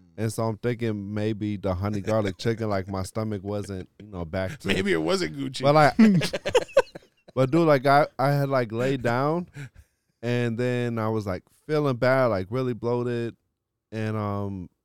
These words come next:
Speaker 1: I was, like, coughing, like, uh, like it was, like, some acid reflux type thing, like, not really dry heaving, but I had a cough.
Speaker 2: Right.
Speaker 1: But it wasn't, like, a, my throat's dry or I'm sick kinda cough.
Speaker 2: Mm-hmm.
Speaker 1: So then I,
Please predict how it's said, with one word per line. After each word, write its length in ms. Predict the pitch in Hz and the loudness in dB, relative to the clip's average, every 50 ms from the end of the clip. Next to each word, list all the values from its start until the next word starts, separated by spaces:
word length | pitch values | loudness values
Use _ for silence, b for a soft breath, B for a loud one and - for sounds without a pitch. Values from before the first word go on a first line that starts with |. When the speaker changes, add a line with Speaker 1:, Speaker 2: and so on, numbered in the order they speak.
| _ _ _ _ _ _ _ _ | _ _ _ _ _ _ _ _
Speaker 1:
I 100 | - 107 113 | -6 -4 -4
was, 120 | 117 107 | -2 -2
like, 180 | 107 92 80 - | -4 -6 -6 -8
coughing, 640 | - - 151 160 175 175 147 - - 87 76 76 82 _ _ _ _ _ _ _ _ _ _ _ _ - | -8 -4 0 2 2 2 0 -2 -6 -10 -10 -10 -14 _ _ _ _ _ _ _ _ _ _ _ _ -4
like, 260 | 104 101 101 98 - | -2 -2 -2 0 -2
uh, 680 | 104 98 95 95 92 90 85 82 82 78 76 73 67 62 - - - _ _ _ _ _ | -2 0 0 0 0 0 -2 -4 -4 -6 -8 -10 -12 -16 -18 -20 -20 _ _ _ _ _
like 180 | - 107 110 101 | -6 -4 -4 -2
it 100 | 101 101 | -2 -2
was, 200 | 101 101 98 95 | -2 -4 -4 -4
like, 180 | 104 92 92 - | -6 -8 -8 -10
some 320 | - 101 95 90 87 80 - - | -10 -10 -10 -10 -10 -12 -10 -8
acid 280 | 95 110 117 - 107 95 | -6 -6 -4 -4 -4 -4
reflux 400 | 110 131 120 - 113 92 92 - | -2 -4 -4 -4 -6 -8 -8 -8
type 220 | - 87 87 85 - | -12 -14 -14 -14 -14
thing, 300 | 90 90 87 85 - - - | -14 -12 -12 -14 -14 -18 -12
like, 200 | - 92 101 104 | -8 -8 -6 -6
not 300 | 110 117 120 131 135 - - - | -4 -4 -4 -4 -4 -4 -6 -6
really 280 | 127 135 127 107 104 92 | -6 -4 -4 -4 -4 -2
dry 260 | 82 110 107 113 123 | 0 0 2 2 2
heaving, 280 | 139 151 151 147 143 131 | 0 -2 -4 -4 -4 -2
but 100 | 123 113 | 0 0
I 80 | 107 | 0
had 140 | 107 107 101 | 0 0 -2
a 40 | 87 | -4
cough. 440 | - - - 120 120 120 110 87 87 - _ _ | -6 -6 -4 -2 0 0 0 -2 -4 -8 _ _
Speaker 2:
Right. 260 | 123 120 107 101 98 | -4 -2 -2 -2 -2
Speaker 1:
But 140 | - 107 110 | -2 -2 0
it 40 | 113 | 0
wasn't, 300 | 120 127 123 117 120 113 | 0 0 0 -2 -2 -2
like, 180 | 107 104 104 | -2 -4 -4
a, 340 | 101 101 98 95 87 82 - - _ _ _ _ _ _ _ _ _ _ _ _ _ _ _ _ _ _ _ _ _ _ _ _ _ _ _ _ _ _ _ _ _ _ _ _ _ _ _ | -4 -4 -4 -4 -4 -6 -8 -10 _ _ _ _ _ _ _ _ _ _ _ _ _ _ _ _ _ _ _ _ _ _ _ _ _ _ _ _ _ _ _ _ _ _ _ _ _ _ _
my 160 | - 98 98 - - | -8 -8 -8 -4 -2
throat's 280 | 123 131 139 123 - | 0 0 0 -2 -4
dry 280 | - 120 110 104 98 95 | -4 -2 -2 0 0 0
or 80 | 92 | -2
I'm 120 | 92 90 85 | -2 -4 -6
sick 280 | - - 143 143 139 | -6 -6 -6 -6 -6
kinda 240 | - 117 98 90 82 | -6 -8 -6 -6 -8
cough. 340 | - - - 87 80 73 95 - 113 | -8 -8 -8 -8 -8 -8 -10 -12 -10
Speaker 2:
Mm-hmm. 240 | 117 120 117 117 135 135 _ _ _ _ _ _ _ _ _ _ _ _ _ _ _ _ _ _ _ | -8 -8 -8 -8 -10 -12 _ _ _ _ _ _ _ _ _ _ _ _ _ _ _ _ _ _ _
Speaker 1:
So 220 | - - 120 107 | -10 -8 -6 -6
then 220 | 101 95 110 110 110 | -4 -4 -4 -4 -4
I, 180 | 107 101 98 | -4 -6 -6